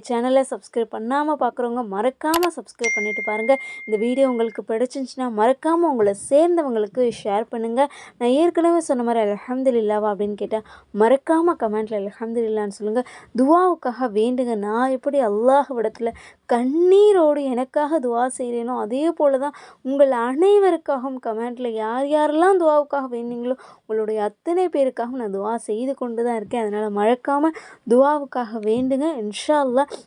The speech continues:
இந்த ஒரு வீடியோக்கு நீங்க லைக் கொடுத்தீங்கன்னா மத்தவங்களுக்கு போய் எடுத்து காமிக்கும். நிறைய பேர் நீங்க அறிந்த மாதிரி அவங்களும் அறிவாங்க. அந்த நன்மை உங்களுக்கு தான் வந்து சேரும்.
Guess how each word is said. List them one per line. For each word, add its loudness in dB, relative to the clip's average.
இந்த 2
ஒரு 2
வீடியோக்கு 0
நீங்க 0
லைக் 2
கொடுத்தீங்கன்னா 0
மத்தவங்களுக்கு 4
போய் 2
எடுத்து -2
காமிக்கும். -4
நிறைய 6
பேர் 2
நீங்க 2
அறிந்த 0
மாதிரி 0
அவங்களும் -2
அறிவாங்க. -2
அந்த -4
நன்மை 2
உங்களுக்கு -2
தான் -4
வந்து -10
சேரும். -4